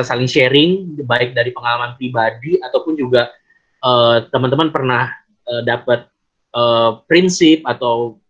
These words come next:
pertimbangan apa, kenapa memilih melakukan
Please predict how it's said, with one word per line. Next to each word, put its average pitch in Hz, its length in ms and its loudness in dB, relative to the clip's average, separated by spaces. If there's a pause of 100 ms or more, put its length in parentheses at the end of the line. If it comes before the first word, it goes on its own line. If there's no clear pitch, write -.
(300)
pertimbangan 135 680 -6
apa, 160 560 -2 (120)
kenapa 156 680 -2 (240)
memilih 147 600 -2
melakukan 147 720 -4